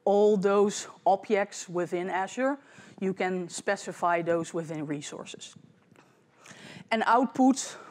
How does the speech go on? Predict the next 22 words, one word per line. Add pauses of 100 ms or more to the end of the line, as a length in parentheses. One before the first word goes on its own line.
(100)
once
again, (400)
is
basically
for
your
personal
use (420)
to
make
sure
that (320)
once
your
A
R
M
template
is
deployed, (460)
some
of